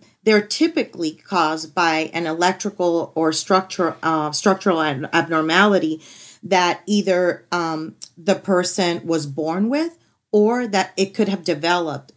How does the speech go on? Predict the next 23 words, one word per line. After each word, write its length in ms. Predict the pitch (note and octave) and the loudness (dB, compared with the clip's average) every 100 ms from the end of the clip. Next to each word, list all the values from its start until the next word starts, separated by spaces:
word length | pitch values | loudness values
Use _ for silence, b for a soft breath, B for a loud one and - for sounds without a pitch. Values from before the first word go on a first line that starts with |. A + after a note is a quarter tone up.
| - | -2
um, 340 | D#3+ D3+ D3+ | 0 0 0
later 300 | E3+ F3 D#3+ | 4 4 4
on 280 | E3 D3+ D3 | 2 2 0
in 180 | D3 D3 | -2 -4
life. 360 | C#3 G2+ C#3+ _ b b b b | -4 -6 -10 _ b b b b
And 220 | G#3+ G#3 | 2 2
so, 560 | G3+ - G3 F#3+ F#3 F3+ | 0 -2 0 2 0 -2
um, 380 | F#3+ F#3 F3+ F#3 _ - | -2 -2 -2 -6 _ -4
it 160 | F#3+ F#3 | -2 0
also 400 | G#3+ E4+ - A3 | -2 -2 -4 -6
can 200 | A3 F#3+ | -4 -2
happen 680 | G3 F#3 F#3 F3 E3 E3 - b b _ | 0 0 -2 -6 -6 -8 -12 b b _
as 240 | F#3+ F#3+ G3 | 2 2 2
a 140 | F3+ | 0
result 580 | F3 F3 F#3+ F3+ F3+ F3+ - | -2 -2 0 0 -2 -4 0
of, 460 | F3+ E3 D#3+ D#3 _ | 2 2 -2 -6 _
um, 300 | F#3 F3 E3 | -2 -2 -2
being, 480 | D3 G#3+ G3+ G3+ G3+ | 0 2 4 2 -2
uh, 200 | - E3 | -2 -2
struck 420 | D#3 - G#3+ F#3 G#3+ | -2 -2 -2 0 -2
in 100 | E3+ | -4
the 80 | D#3 | -4
chest. 560 | - F3+ C#3 - - | -4 -4 -6 -12 -14